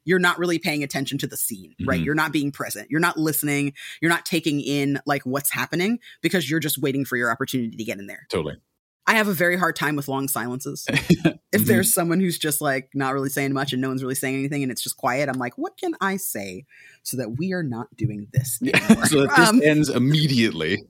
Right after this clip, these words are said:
Speaker 2: Yep.
Speaker 1: So I've had to kind of, like, give myself a little bit of grace in doing that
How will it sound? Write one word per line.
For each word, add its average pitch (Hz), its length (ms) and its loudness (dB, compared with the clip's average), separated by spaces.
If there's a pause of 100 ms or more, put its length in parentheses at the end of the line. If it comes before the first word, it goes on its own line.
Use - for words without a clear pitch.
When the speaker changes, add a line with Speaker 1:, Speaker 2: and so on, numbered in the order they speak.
(140)
Speaker 2:
Yep. 113 240 2
Speaker 1:
So 226 220 2
I've 196 160 6
had 202 240 2
to 302 60 -2
kind 202 260 2
of, 156 120 0
like, 143 380 0 (180)
give 165 240 2
myself 147 840 0 (460)
a 151 40 0
little 147 160 2
bit 139 100 2
of 135 100 -4
grace 127 380 -2
in 127 180 -2
doing 127 240 -2
that 127 240 -4